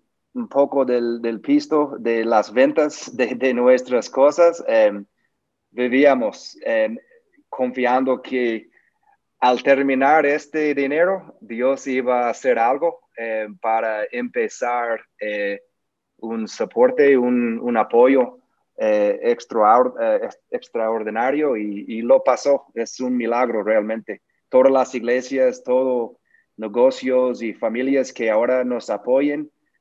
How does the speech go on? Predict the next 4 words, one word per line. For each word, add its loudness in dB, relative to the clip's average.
vinieron 2
después -6
de, -6
del, -6